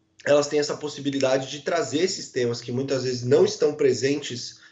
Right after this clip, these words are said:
é, no dia a dia das escolas hoje pra dentro da educação. Porque a escola, ela precisa discutir o que tá acontecendo na sociedade, o que interessa aos estudantes,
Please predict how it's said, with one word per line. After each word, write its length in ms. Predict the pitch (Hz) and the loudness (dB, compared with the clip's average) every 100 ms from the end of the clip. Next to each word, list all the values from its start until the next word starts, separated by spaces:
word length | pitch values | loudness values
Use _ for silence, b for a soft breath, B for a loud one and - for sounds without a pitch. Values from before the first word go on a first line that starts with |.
| b | b
é, 240 | - 104 139 | 0 0 2
no 160 | 143 | 2
dia 200 | 135 143 | 4 4
a 40 | 117 | 4
dia 240 | 147 143 | 2 2
das 160 | 127 120 | 2 -4
escolas 540 | - 127 117 110 - 151 | -4 0 2 2 -4 -2
hoje 400 | 160 180 180 - | 0 0 -2 -6
pra 260 | - 190 | 0 2
dentro 320 | 180 156 156 | 2 0 -4
da 80 | 160 | -12
educação. 640 | 156 156 175 - 120 104 b b b | -12 -6 -6 -2 -4 -4 b b b
Porque 140 | - | 0
a 40 | 180 | 0
escola, 380 | - 180 185 | 0 2 4
ela 140 | 185 185 | 4 2
precisa 420 | 185 185 214 220 | -2 -10 -8 -8
discutir 840 | 180 - 175 - 143 135 123 - - | -10 -10 -10 -6 -2 -2 -2 -12 -14
o 80 | 131 | -8
que 80 | - | 0
tá 140 | 139 | 0
acontecendo 500 | - 131 131 131 123 | 0 -4 -6 -6 -4
na 100 | 120 | -6
sociedade, 960 | - 117 101 107 123 127 117 120 120 123 | -8 -8 -6 -2 0 2 0 -4 -8 -10
o 60 | |
que 140 | - 139 | -8 -4
interessa 520 | 139 131 123 127 123 | 2 2 4 0 -4
aos 100 | 117 | -10
estudantes, 720 | 117 104 101 123 131 - | -14 -8 0 2 0 -8